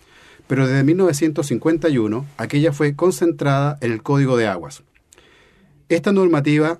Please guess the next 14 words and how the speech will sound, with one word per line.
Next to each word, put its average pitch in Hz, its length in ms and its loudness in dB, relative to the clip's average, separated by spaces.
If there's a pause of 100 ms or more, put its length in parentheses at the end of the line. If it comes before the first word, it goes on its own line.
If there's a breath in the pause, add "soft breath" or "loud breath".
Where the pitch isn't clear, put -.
modificada 110 580 -4
en 92 120 -6
varias 123 240 -2
oportunidades, 139 840 0 (140)
y 110 100 -4
en 101 80 -6
particular 104 560 -6
por 110 140 -6
la 101 80 -4
Ley 110 100 -4
de 113 120 -6
la 101 100 -6
Reforma 127 340 -2
Agraria, 120 440 -2